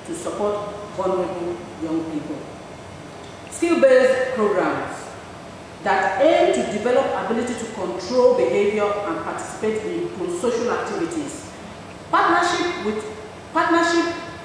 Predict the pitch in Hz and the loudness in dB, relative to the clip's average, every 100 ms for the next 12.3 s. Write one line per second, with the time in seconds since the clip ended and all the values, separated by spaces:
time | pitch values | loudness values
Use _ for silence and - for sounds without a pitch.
0 | - 311 311 302 294 294 294 - 214 247 | -2 2 6 8 6 4 -2 -4 0 6
1 | 254 254 254 254 392 - 254 254 269 269 | 6 8 6 2 0 -2 -2 0 0 -2
2 | - - 220 233 247 254 220 - 208 185 | -4 -2 2 4 6 4 2 0 -2 -2
3 | 185 - - - - - 196 180 - - | -4 -6 -6 -6 -6 -4 -2 -2 -4 -6
4 | 175 170 160 151 - - - - - - | -4 0 0 -2 -4 -8 -12 -14 -14 -16
5 | - - - - - - - - 233 240 | -16 -16 -16 -16 -16 -16 -16 -2 2 4
6 | 240 240 - - - - 208 202 196 190 | 4 2 0 -6 -12 -6 -2 0 0 0
7 | 190 185 - - 185 156 160 139 139 - | -2 -4 -10 -6 -4 -2 -2 -4 -8 -12
8 | - - - - - 240 170 160 - - | -14 -16 -16 -16 -8 -6 -4 -6 -8 -12
9 | - - - - - 214 208 175 175 214 | -14 -16 -16 -16 -2 0 2 0 -2 -2
10 | - - - - - - - - - - | -2 -6 -10 -14 -14 -16 -16 -16 -16 -16
11 | - - - - 208 208 208 185 180 185 | -16 -16 -10 -2 2 4 2 2 0 2
12 | 247 302 - | 2 2 -2